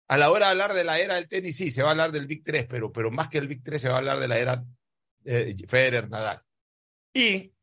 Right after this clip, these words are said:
la otra era que ha ido paralela a esa, es la del fútbol, Cristiano Ronaldo con Messi. O sea, son dos eras que además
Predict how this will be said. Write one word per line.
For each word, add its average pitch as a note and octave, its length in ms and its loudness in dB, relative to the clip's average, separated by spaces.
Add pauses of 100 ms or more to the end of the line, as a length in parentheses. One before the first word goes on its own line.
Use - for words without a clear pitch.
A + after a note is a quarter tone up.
(380)
la B2+ 140 4
otra E3+ 340 0
era E3 320 -2 (380)
que C3 100 0
ha C#3 60 6
ido F3 220 4
paralela D3 640 2
a D#3 40 -4
esa, B2+ 380 -4 (360)
es D3+ 120 -2
la F#3 120 0
del C3+ 120 -4
fútbol, E3 400 -6
Cristiano D#3 460 -4
Ronaldo D3+ 440 -8
con C#3 140 -8
Messi. - 280 -8
O - 480 -20
sea, C3 240 -2
son F3+ 220 -6
dos F#3 140 4
eras G#3 240 0 (680)
que D#3+ 280 4
además E3 640 2